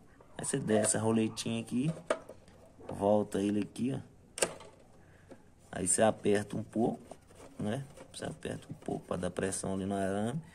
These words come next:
E aqui você vem e aperta até o ponto que você vê que, tipo assim, ó, ele, ele tá rodando com a mão, tá vendo? Você não pode deixar muito solto, porque senão ele fica desenrolando sozinho. E fica muito, e vai muito rápido. E não pode apertar muito, porque não fica pesado pro motor puxar.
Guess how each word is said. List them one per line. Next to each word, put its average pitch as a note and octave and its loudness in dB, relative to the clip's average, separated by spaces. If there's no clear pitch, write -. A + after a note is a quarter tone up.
E A#2 0
aqui B2 -2
você C3 6
vem C#3 6
e - 10
aperta C#3+ 8
até D#3+ 8
o F3 8
ponto C#3+ 2
que - -2
você C3+ 4
vê B2 4
que, - -16
tipo D3 0
assim, C3+ 2
ó, G#2 2
ele, - -2
ele - -4
tá - 2
rodando G#2+ 2
com C3+ 0
a D#3+ 2
mão, G2+ 2
tá - -8
vendo? A2+ 2
Você - -2
não B2 4
pode C3+ 10
deixar A#2+ 8
muito A#2 4
solto, C#3+ 6
porque B2 0
senão B2 4
ele B2 4
fica B2 -2
desenrolando B2+ 4
sozinho. A2+ 4
E - -10
fica - 0
muito, A2+ 0
e G2 -2
vai A2 6
muito A2+ 0
rápido. A2 2
E - 4
não B2+ 4
pode C3+ 10
apertar B2+ 8
muito, C3 4
porque - -4
não B2+ 4
fica B2+ 0
pesado B2 4
pro - -2
motor C3+ 4
puxar. - -4